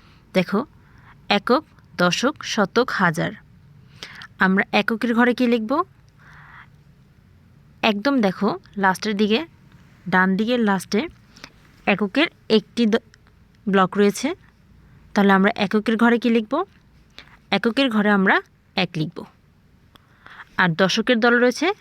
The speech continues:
দুটি, তাহলে দশকের ঘরে আমরা দুই লিখব। শতকের দল রয়েছে একটি, শতকের ঘরে আমরা এক লিখব, আর হাজারের দল রয়েছে একটি, তাহলে আমরা হাজারের ঘরে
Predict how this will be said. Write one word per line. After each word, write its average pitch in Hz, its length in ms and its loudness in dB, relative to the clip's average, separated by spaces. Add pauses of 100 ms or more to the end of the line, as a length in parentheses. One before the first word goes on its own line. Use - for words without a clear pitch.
(220)
দুটি, 170 320 0 (920)
তাহলে 185 200 2
দশকের 190 400 2
ঘরে 226 180 4
আমরা 233 200 2 (540)
দুই 196 280 2
লিখব। 175 260 0 (840)
শতকের 233 600 2
দল 240 240 4
রয়েছে 254 320 0 (560)
একটি, 202 380 -2 (520)
শতকের 214 460 0
ঘরে 233 200 2
আমরা 247 240 2 (440)
এক 208 220 0
লিখব, 170 240 -4 (840)
আর 180 160 2 (420)
হাজারের 226 640 0
দল 247 160 4 (120)
রয়েছে 220 280 0 (520)
একটি, - 380 -2 (600)
তাহলে 190 200 2
আমরা 185 220 4
হাজারের 190 400 2
ঘরে 247 220 2